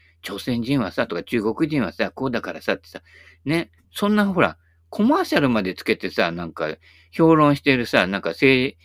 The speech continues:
政治評論家みたいなYouTubeとか出てくるでしょ？あの人たちかわいそうだよね。あなたたちが、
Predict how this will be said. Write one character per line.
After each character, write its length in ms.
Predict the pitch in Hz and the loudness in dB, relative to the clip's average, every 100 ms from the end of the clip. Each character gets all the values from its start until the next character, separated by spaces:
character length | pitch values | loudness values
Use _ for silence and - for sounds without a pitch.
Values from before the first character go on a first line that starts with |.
| _ _ | _ _
政 320 | 151 135 127 | 2 2 2
治 40 | |
評 140 | 139 123 | 2 4
論 160 | 120 | 4
家 100 | 113 | 0
み 120 | 110 | -2
た 80 | 92 | -2
い 40 | 87 | -2
な 60 | |
YouTube 360 | 110 139 165 135 | 0 0 -2 -4
と 80 | 76 | -6
か 80 | |
出 120 | 85 165 | -8 -8
て 60 | |
く 80 | - | -6
る 60 | 85 | -4
で 40 | |
し 80 | - | -4
ょ？ 140 | 127 - _ _ | -6 -8 _ _
あ 140 | - 113 | -10 -8
の 100 | 170 | -6
人 160 | - | -6
た 120 | 123 | -8
ち 80 | - | -8
か 100 | - | -4
わ 60 | 123 | -6
い 40 | |
そ 80 | - | -6
う 20 | |
だ 80 | - | -12
よ 60 | 82 | -12
ね。 120 | 80 _ _ _ _ _ _ | -12 _ _ _ _ _ _
あ 100 | 175 | -4
な 100 | 233 | -2
た 180 | 262 214 | -2 -4
た 280 | - - 127 | -4 -4 -2
ち 140 | 123 | -2
が、 260 | 160 95 | -2 -2